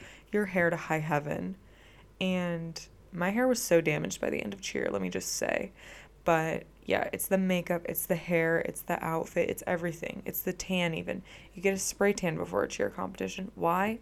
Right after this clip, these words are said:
Nobody knows. I don't really, I mean, obviously it makes you look better in some sense, but also you look like an Oompa Loompa. So it's fine, but yeah, that's the culture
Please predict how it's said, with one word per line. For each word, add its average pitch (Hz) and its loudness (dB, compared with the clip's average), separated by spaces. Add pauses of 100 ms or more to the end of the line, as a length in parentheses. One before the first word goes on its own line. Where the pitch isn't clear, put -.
Nobody 165 0
knows. 151 0 (560)
I 180 2
don't 180 4
really, 175 0
I 185 -2
mean, 170 -2 (140)
obviously 160 -6
it 151 -2
makes 156 -4
you 156 -6
look 156 -2 (160)
better 151 0
in 165 -4
some 165 -6
sense, 175 -6
but - -4
also 170 0
you 180 -4 (180)
look 175 0
like 170 2
an 156 0
Oompa 151 -4
Loompa. - -4 (460)
So 185 8 (640)
it's - -4
fine, 220 0 (100)
but 180 2
yeah, - -2
that's 196 2
the 233 0
culture 196 2